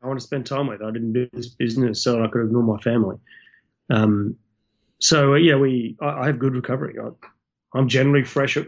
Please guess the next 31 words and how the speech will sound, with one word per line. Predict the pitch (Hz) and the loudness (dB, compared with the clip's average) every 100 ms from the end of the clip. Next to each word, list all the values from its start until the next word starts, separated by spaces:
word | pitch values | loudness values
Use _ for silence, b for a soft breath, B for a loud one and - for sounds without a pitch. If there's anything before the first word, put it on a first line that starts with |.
| - | -4
most | 139 135 139 | 0 0 0
of | 135 | -4
the | |
time. | 117 139 135 151 - _ _ _ _ 143 | 0 0 0 -4 -10 _ _ _ _ -4
Um, | 127 123 123 123 | -2 0 -2 0
probably | 160 | 2
the | 147 | 2
hardest | 143 156 160 | 2 2 0
thing, | 156 143 _ | -6 -10 _
I | 139 | -16
travel | 117 - 143 143 147 143 | -14 -6 -6 -4 -2 -2
a | |
lot. | 135 147 185 _ - | -2 -4 -6 _ -10
Uh, | 131 | -6
we | 127 127 | -4 -2
do, | 131 123 | -2 0
I | 143 | 0
do | 127 | 0
travel | - 135 | 0 -2
a | 127 | 0
fair | 139 131 | 0 0
bit, | 139 | 0
and | 135 | -2
that, | 127 139 | -6 -4
that's | 135 123 | -6 -6
hard | - 113 123 117 | -6 -6 -6 -6
to | 120 | -4
recover | 117 113 113 - 123 | -4 -4 -8 -8 -8
from | - 123 120 | -2 0 0
sometimes. | - 143 139 - | -2 -2 -2 -6
But, | - | -14